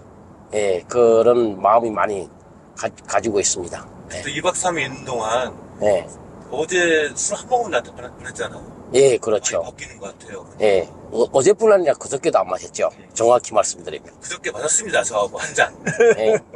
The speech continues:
Speaker 1: 아, 그거는 가벼운 입가심이라고 보시면 됩니다.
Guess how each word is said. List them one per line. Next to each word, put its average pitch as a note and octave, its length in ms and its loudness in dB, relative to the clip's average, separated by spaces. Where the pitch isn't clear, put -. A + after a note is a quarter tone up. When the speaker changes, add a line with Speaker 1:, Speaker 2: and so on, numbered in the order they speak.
Speaker 1:
아, G2 260 0
그거는 B2 380 2
가벼운 A#2+ 640 2
입가심이라고 C3+ 640 2
보시면 G#2+ 340 -2
됩니다. G2+ 260 -6